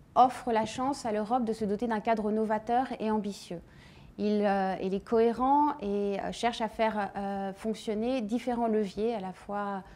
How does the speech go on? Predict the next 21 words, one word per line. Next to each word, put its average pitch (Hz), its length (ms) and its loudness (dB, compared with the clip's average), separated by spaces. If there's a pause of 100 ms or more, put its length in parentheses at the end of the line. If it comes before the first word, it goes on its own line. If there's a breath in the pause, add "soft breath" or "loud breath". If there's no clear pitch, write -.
(280 loud breath)
euh, 180 500 -6 (100)
en, 185 280 -4
au - 20 -6
niveau 180 180 -4
de 185 60 -4
l'information, 214 640 -2
de 220 80 -4
la 180 120 -4
transparence, 196 640 -8
de 185 80 -6
l'offre, 202 400 0
de 165 80 -4
la 175 120 -4
demande, 180 360 -4
des 180 160 -8
entreprises, 214 760 -4
des 185 140 -4
investisseurs 196 640 -6
et 202 60 -6
des 190 140 -2
gérants. 180 320 -6